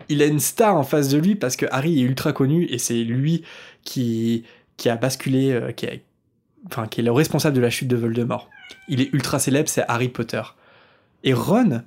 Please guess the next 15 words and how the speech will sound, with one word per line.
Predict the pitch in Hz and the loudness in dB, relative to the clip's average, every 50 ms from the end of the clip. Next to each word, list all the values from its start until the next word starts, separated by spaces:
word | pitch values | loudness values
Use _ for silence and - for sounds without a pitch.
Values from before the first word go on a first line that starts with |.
| _ | _
enfin, | - - 123 104 | 0 0 0 0
pour | - - 127 113 113 | 2 0 0 2 2
Harry, | 117 120 143 202 233 233 - - _ _ _ _ _ | 2 2 2 2 2 0 -2 -10 _ _ _ _ _
c'est, | - - - - - - 143 135 131 127 | -6 -6 -4 -2 0 0 2 2 4 2
euh, | 120 120 120 120 113 | 2 2 0 -2 -2
quelqu'un | 117 - 127 - 143 135 | -2 -4 -2 -2 0 0
d'incroyable | 135 131 127 - 156 151 151 147 156 | 0 -2 0 2 2 4 4 4 4
aussi | 175 165 - - - | 2 2 0 -4 -2
parce | - 127 123 - | -2 -2 -2 0
qu'il | - - - 135 123 | -4 -4 -2 -2 -2
vient | 123 135 190 190 | 2 2 2 4
d'une | 165 170 170 | 4 2 0
famille | - - 180 170 165 | 0 0 -2 -2 -2
de | - | 0
sorciers. | - 185 175 - - - 226 226 | -2 -2 -2 -2 -2 -2 -2 -2